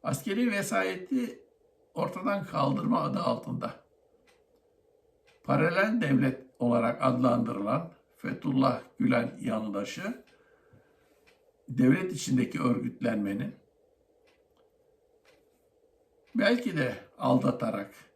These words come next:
ya da ikna ederek ya da birlikte hareket ederek iktidarla birlikte askere uyguladığı kumpas davaları askerin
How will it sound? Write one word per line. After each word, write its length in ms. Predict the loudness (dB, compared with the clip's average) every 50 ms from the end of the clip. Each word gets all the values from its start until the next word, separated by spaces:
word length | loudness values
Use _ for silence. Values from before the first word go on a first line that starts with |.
| _ _ _ _ _ -6
ya 160 | -2 0 0
da 60 | 0
ikna 520 | 0 -2 -4 -6 -4 -2 0 2 2 2
ederek 540 | 2 0 -4 -6 -6 -6 -8 -10 -12 -16 -20 _ _ _ _ _ _ _ _ _ -8
ya 140 | -4 0 2
da 100 | 4 4
birlikte 340 | 6 4 4 2 0 0 2
hareket 300 | 4 4 4 2 -2 -4
ederek 600 | -6 -6 -6 -6 -6 -6 -6 -6 -8 -8 -12 -20 _ _ _ _ _ _ _ _ _ _ _ _ _ _
iktidarla 600 | -10 -10 -8 -6 0 2 4 4 6 4 4 2 2
birlikte 340 | 0 0 -2 -4 -4 -4
askere 460 | -2 0 0 -2 -2 -4 -4 -4 -4 -2
uyguladığı 800 | 0 2 2 2 2 2 0 -2 -2 -2 -2 -2 -4 -4 -4
kumpas 500 | -6 -6 -6 -6 -2 0 0 0 0 0
davaları 720 | -2 0 0 -2 -4 -4 -4 -4 -6 -6 -6 -6 -6 -6 -8 -14 -20 _ _ _ -20 -20 _ _ -4
askerin 720 | -2 0 0 0 -2 -4 -6 -4 -4 -4 -4 -6 -6 -10